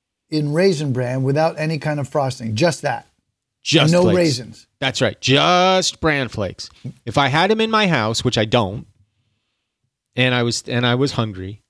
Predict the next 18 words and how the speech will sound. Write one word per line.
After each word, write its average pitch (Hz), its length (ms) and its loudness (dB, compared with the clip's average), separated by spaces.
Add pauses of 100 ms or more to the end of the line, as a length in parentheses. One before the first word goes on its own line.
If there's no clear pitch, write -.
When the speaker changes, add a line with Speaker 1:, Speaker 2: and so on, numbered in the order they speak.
(380)
Speaker 2:
and 107 100 -6
I 107 60 -2
looked 170 240 0
in 143 120 0
there, 95 320 -6 (220)
I 101 60 -6
looked 139 240 0
in, 165 120 -2
I 107 120 0
looked 139 240 0
in 156 120 -2
the 143 60 -2
cabinet, 120 540 -2
I 151 160 -6
might 165 260 -2
think 190 220 -2
to 190 100 -2
myself, 175 720 0